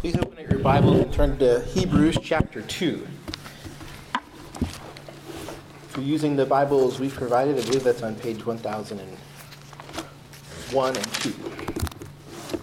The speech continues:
This morning, as we look at this passage, we're going to begin with Hebrews chapter two's warning.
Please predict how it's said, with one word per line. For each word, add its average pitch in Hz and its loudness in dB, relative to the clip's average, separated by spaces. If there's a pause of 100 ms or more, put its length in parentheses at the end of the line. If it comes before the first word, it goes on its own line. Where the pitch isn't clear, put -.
(1900)
This 170 4
morning, 202 6
as 151 4
we 156 2 (140)
look 180 0
at 202 0
this 147 -2
passage, 175 0
we're 160 4
going 165 2
to 156 4
begin 170 4
with - 0
Hebrews 151 4 (240)
chapter 156 0
two's 120 -4
warning. 135 2